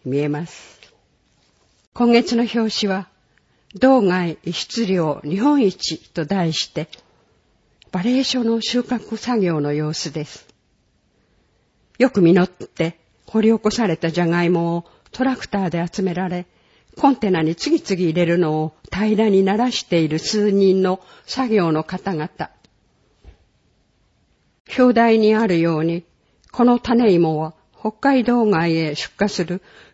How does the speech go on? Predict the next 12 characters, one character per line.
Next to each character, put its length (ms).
栗 240
山 300
種 380
芋 220
で、 260
ま 160
さ 160
に 200
日 120
本 220
一 240
の 260